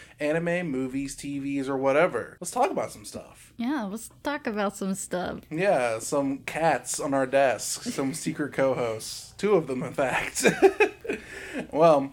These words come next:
Speaker 1: yeah, we are in another week of coronavirus. Hope everyone's staying safe, staying home, you know, being healthy.
Speaker 2: Yeah, I hope everyone's taking care of themselves.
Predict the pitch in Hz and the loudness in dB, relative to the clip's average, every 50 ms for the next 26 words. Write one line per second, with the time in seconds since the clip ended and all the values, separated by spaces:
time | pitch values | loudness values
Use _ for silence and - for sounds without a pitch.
0 | - - - 185 214 226 214 196 180 170 160 156 151 - - - _ _ _ - | -10 -14 -4 4 8 8 10 10 10 10 8 6 4 0 -4 -16 _ _ _ -10
1 | 180 196 233 240 220 208 202 175 160 156 156 156 156 156 147 147 - - - 123 | -6 -2 2 4 6 6 6 6 4 4 4 2 2 0 -2 -4 -8 -14 -12 -8
2 | 139 135 139 143 147 143 131 131 127 127 127 123 123 - - - 131 123 123 120 | -4 0 2 4 4 4 4 2 0 0 -2 -4 -8 -12 -8 -4 -2 -2 -2 -4
3 | 120 - - 123 120 123 120 120 117 117 123 139 147 - - - - 135 156 165 | -4 -6 -6 -4 -4 -4 -4 -4 -2 -2 -2 -4 -4 -8 -10 -10 -8 -6 -2 0
4 | 160 151 147 151 151 151 147 143 - - - - - 151 143 147 151 151 147 143 | 0 0 0 -2 -2 -2 -2 -4 -6 -6 -6 -2 -2 0 0 0 0 -2 -4 -4
5 | - - 135 135 135 135 135 131 - - - 127 127 127 127 127 120 123 123 123 | -2 0 2 2 2 2 0 -2 -4 -4 -2 -2 0 0 -2 -4 -6 -6 -6 -6
6 | 120 120 120 120 120 123 117 120 117 120 117 113 113 110 110 117 120 123 123 117 | -6 -6 -8 -8 -10 -12 -12 -12 -12 -10 -10 -10 -10 -10 -10 -8 -8 -8 -8 -8
7 | 113 117 113 107 104 - 113 113 110 110 113 - - - 214 196 - 202 208 220 | -10 -12 -12 -12 -12 -12 -12 -12 -12 -14 -16 -16 -10 -10 -10 -10 -8 -6 -4 -2
8 | 202 196 190 190 196 196 208 196 - 180 170 175 180 180 180 180 180 180 180 180 | -2 -2 -2 -2 -2 -2 -4 -4 -4 -6 -6 -4 -4 -4 -4 -4 -4 -4 -4 -6
9 | - - - - - - - - 202 190 185 165 - 190 185 185 175 180 185 180 | -6 -8 -10 -10 -12 -12 -6 -4 -4 -4 -4 -4 -4 -2 -2 -2 -4 -4 -6 -6
10 | - 190 180 170 170 175 170 175 175 185 185 196 - - - | -4 -4 -4 -2 -2 -2 -4 -4 -6 -8 -8 -10 -10 -12 -14